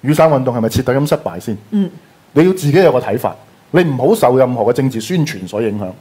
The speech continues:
Speaker 1: 你自己諗清楚。<clears throat> 跟住往後，香港社會會有啲咩改變？<clears throat> 你哋自己可以做啲乜嘢去推動呢個改變？<clears throat>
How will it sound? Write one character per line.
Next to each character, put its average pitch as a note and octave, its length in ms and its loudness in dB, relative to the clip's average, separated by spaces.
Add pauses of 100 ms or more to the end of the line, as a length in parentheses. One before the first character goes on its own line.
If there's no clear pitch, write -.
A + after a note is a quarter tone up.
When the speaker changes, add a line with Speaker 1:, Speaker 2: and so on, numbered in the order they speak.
(440)
Speaker 1:
你 D3 100 4
自 C#3 100 -4
己 F3 80 2
諗 C3 240 0
清 D3 180 2
楚。 E2+ 240 -10 (640)
<clears throat> - 360 -12
跟 F#3+ 200 4
住 A#2+ 200 0
往 G2+ 180 0
後， F#2 200 -6 (960)
香 F3 120 4
港 D#3 120 4
社 A#2 200 0
會 C3 100 0
會 A#2 160 -2
有 G2 100 -2
啲 A2+ 80 -4
咩 A2+ 160 0
改 G#2+ 80 -14 (200)
變？ D#2 140 -20 (840)
<clears throat> - 100 -18 (300)
你 B2+ 120 -2
哋 C#3 160 2
自 A2+ 180 -6
己 - 0 -
可 B2+ 300 0
以 C3 60 0
做 G2+ 180 -4
啲 A2 100 -4
乜 B2 100 -4
嘢 F#2 140 -12 (600)
去 A2+ 60 -8
推 D3 160 0
動 G2+ 140 -6
呢 G#2 120 -2
個 E2+ 120 -10
改 F2 60 -12
變？ - 160 -18 (760)
<clears throat> D3 180 -6